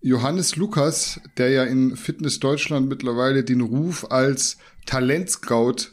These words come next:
zugesprochen bekommen hat, unter anderem ja auch von uns. Ob's auch bei seinem neuesten Projekt wieder dazu kommt, dass der nächste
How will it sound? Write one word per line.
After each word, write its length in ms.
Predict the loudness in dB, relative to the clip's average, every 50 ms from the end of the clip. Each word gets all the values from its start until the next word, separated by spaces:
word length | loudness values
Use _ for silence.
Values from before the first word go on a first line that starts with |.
| _ _
zugesprochen 960 | -12 -8 -6 -2 -2 -2 -2 0 -2 -2 -2 0 0 -2 -2 -2 -4 -6 -10
bekommen 360 | -12 -4 -2 0 2 2 2
hat, 160 | 0 0 -2
unter 280 | -2 -4 -2 -2 -2 -2
anderem 340 | 0 0 0 0 2 2 2
ja 60 | 2
auch 140 | 2 0 -2
von 180 | -2 -4 -4 -2
uns. 440 | 0 2 0 2 0 -2 -4 -4 -6 -14 -18 -18 -20 -20 -20 -20 -20 -20 _ _ _
Ob's 420 | -2 -2 -2 0 -4 -4 -4 0
auch 260 | 0 2 2 2 0 0
bei 180 | 0 0 2
seinem 380 | 2 2 2 4 4 4 4 4
neuesten 420 | 4 4 4 2 2 0 -2 -2
Projekt 400 | 0 2 2 2 2 2 0 -2
wieder 180 | 0 2 2 2
dazu 440 | 2 2 0 0 0 -2 -4 -4 0
kommt, 340 | 0 0 0 0 0 0
dass 220 | -2 0 0 -2 0
der 140 | 2 2 4
nächste 840 | 4 2 2 0 -2 -4 0 0 2 2 2 2 2 0 -2 -6